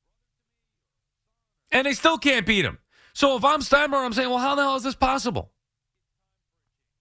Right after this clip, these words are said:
We spend more, we have more resources, we are the New York Yankees, and yet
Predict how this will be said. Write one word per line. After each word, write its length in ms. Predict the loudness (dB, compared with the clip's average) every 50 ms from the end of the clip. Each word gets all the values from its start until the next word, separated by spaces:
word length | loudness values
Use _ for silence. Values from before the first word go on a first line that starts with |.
| _ _ _ _ _ _ _ _ _ _ _ _ _ _ _ _ _ _ _ _ _ _ _ _ _ _ _ _ _ _ _ _ _ _ _ _ _ _ _ _
We 140 | -2 -2 -2
spend 420 | -2 -4 0 2 2 2 2 -2
more, 320 | -4 -4 -2 -2 -2 -4 -4
we 140 | -4 -2 -2
have 160 | -2 -2 -2
more 220 | -4 -4 -4 -4
resources, 580 | -4 -4 -4 -2 -2 -2 -2 -2 -4 -6 -6 -4
we 180 | -4 -2 -2
are 160 | 0 0 0 -2
the 120 | -2 -2
New 100 | -4 -2
York 260 | -2 -2 -2 -2 0
Yankees, 460 | 0 0 0 0 -2 -4 -4 -2 -2
and 160 | -2 -2 0 0
yet 260 | -2 -2 -2 -6